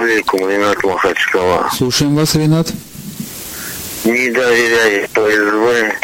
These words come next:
Speaker 1: Категорически против, чтоб сотрудник был тут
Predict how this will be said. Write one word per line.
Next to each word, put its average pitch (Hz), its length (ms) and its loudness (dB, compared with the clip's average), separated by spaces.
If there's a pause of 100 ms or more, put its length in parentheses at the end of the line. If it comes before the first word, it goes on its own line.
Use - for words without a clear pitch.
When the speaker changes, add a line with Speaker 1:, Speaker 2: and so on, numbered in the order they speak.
(140)
Speaker 1:
Категорически 120 1300 0
против, 117 520 0
чтоб - 340 -2 (460)
сотрудник 117 640 0
был 98 400 0
тут 92 200 -2